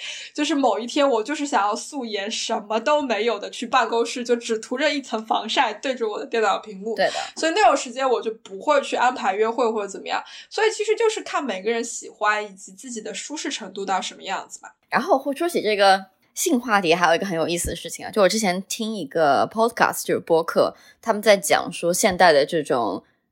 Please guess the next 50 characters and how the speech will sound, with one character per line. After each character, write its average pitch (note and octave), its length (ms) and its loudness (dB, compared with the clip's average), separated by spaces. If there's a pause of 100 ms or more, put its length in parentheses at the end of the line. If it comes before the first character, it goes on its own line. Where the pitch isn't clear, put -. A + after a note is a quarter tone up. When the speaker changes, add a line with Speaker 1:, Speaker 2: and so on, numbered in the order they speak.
(140)
Speaker 2:
呃， C3+ 320 2
约 G#3+ 120 8
会 B3 160 6
文 E3 240 2
化， F#3+ 260 6
其 - 140 -2
实 A#3 60 0
主 A3 140 0
要 A#2 100 6
讲 F#3 160 0
的 - 60 -2
还 D#3+ 60 -6
是 D#3+ 100 0
欧 F#3 180 6
美 G3 240 -2
嘛， A#1 140 -10 (280)
主 - 80 4
要 F3 60 10
讲 F3+ 140 0
欧 G#3 120 4
美 G3 140 2
的 C#3 300 -4
约 G3 120 -4
会 G3+ 120 0
文 D#3 180 2
化。 F#3 260 -2 (160)
他 D4 120 -8
们 C#4 80 -4
就 C4 120 0
想 E3+ 220 -6
说， G3 160 -4
其 G#3 320 -4
实 F3 540 -2 (340)
就 C#4+ 100 -2
是 B3+ 120 -2
手 C3+ 320 4
拉 G3+ 200 6
手， - 600 2 (300)
就 G#3 100 -6
是 F#3+ 180 -6
吃 - 220 -4
过 A3+ 180 2
早 D3 220 4
饭 F#3+ 300 2
一 G#3 80 -6
起 F#3 160 -8
走 C#3+ 200 0
出 F#3 140 -14
房 D3 320 -6
间， E3 340 -6